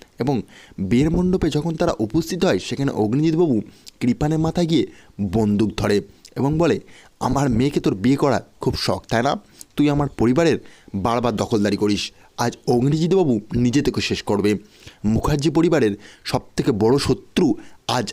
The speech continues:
আমার হাতেই শেষ হয়ে যাবে। অগ্নিজিতের প্রয়োজন পড়লে জেলে যাক, কিন্তু তোকে সরিয়ে দেবো।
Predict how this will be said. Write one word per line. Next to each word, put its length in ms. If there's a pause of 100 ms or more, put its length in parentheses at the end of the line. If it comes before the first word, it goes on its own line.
(140)
আমার 220
হাতেই 180
শেষ 240
হয়ে 140
যাবে। 240 (480)
অগ্নিজিতের 500
প্রয়োজন 340
পড়লে 220 (120)
জেলে 240
যাক, 180 (140)
কিন্তু 340 (320)
তোকে 180
সরিয়ে 300
দেবো। 240